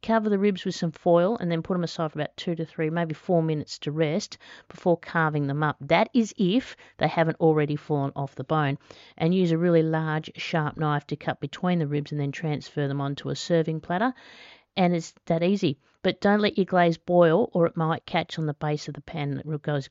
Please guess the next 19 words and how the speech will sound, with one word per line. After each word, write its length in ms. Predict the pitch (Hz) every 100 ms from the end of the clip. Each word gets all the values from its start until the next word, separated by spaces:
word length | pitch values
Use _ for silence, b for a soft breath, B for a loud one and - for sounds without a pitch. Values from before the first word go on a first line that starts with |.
| -
gluggy. 320 | 139 143 135
And 100 | 147
if 100 | 147
it's 160 | - -
too 220 | - 196
thick 220 | 208 -
to 80 | 170
brush, 320 | 170 165 -
again, 540 | - 160 170 156 196 240
reheat 360 | 170 165 165 160
it 140 | 147
slightly 420 | - 165 151 156 156
in 80 |
the 60 | 147
microwave 580 | 151 147 147 151 143 143
or 60 |
in 80 | 139
a 60 | 135
s-, 160 | -